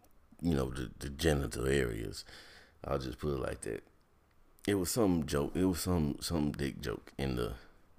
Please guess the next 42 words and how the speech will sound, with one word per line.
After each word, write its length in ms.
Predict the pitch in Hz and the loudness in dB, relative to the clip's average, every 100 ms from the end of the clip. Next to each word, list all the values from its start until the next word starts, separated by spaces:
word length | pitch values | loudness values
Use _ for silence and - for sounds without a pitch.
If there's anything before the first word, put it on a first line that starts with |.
| - _ - | -20 _ -2
in 120 | 80 | 0
the 60 | 73 | 2
movie 340 | 73 67 69 | 0 -2 -4
that 180 | 58 65 | -6 -2
they 160 | 71 | 0
knew 260 | 69 69 67 | 0 0 0
and 140 | 65 | 0
I 100 | 67 | -2
didn't 300 | 65 65 58 | -4 -4 -6
'cause 140 | 58 57 | -6 -2
I 120 | 65 | -2
didn't 200 | 62 - | -2 -4
see 160 | 85 82 | -2 0
the 80 | |
movie. 180 | 58 50 - - - - | -2 -6 -12 -18 -10 0
And 140 | 82 | 2
they 80 | 90 | 4
just 220 | 80 78 | 2 -2
kept 220 | 76 71 | 0 -2
saying 340 | - 80 76 67 | 0 2 2 2
this 320 | 67 64 - - | 0 -2 -6 -6
little 180 | 78 62 | -2 -2
catchphrase 800 | - 92 82 - 67 69 55 65 | 0 2 2 2 2 2 0 0
or 60 | |
whatever 360 | 65 76 71 64 | 4 4 4 2
it 100 | 52 | 2
was 420 | 87 82 71 - - - - - - - | 4 4 4 -2 -14 -18 -20 -20 -10 0
over 320 | 80 82 80 | 4 4 4
and 100 | 82 | 6
over 220 | 90 78 | 6 4
again. 320 | 71 64 53 - - _ _ _ _ _ - - - | 0 -4 -6 -8 -16 _ _ _ _ _ -20 -14 -6
And, 320 | 65 64 - | -2 -2 -4
you 120 | 71 69 | -2 0
know, 140 | 64 | 4
they're 220 | 80 90 | 6 8
ha-, 180 | 80 65 | 6 2
they're 180 | 73 78 | 4 4
having 280 | 76 67 - | 4 0 -2
time 300 | - 65 58 | -2 -2 -2
of 60 | |
their 140 | 60 57 | -4 -4
life 280 | 60 55 | -4 -4